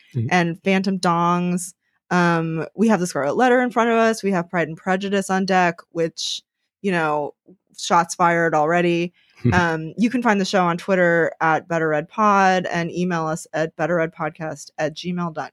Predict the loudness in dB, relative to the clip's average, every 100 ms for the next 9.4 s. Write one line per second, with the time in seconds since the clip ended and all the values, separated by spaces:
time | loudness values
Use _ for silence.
0 | _ 0 2 2 2 -2 -8 _ _ -2
1 | 0 4 4 4 2 2 2 4 2 2
2 | 2 0 -4 -4 -2 -2 -2 -6 -4 -4
3 | -4 -6 -6 -4 -4 -6 -4 -2 0 0
4 | -2 -6 -6 -6 -6 -4 -4 -4 -4 -4
5 | -2 2 4 4 2 0 -2 -6 -6 -20
6 | 0 2 4 2 2 2 2 2 4 2
7 | 2 0 2 0 2 0 2 0 -2 -4
8 | -4 0 2 2 2 2 0 -6 -10 -2
9 | 0 0 0 -4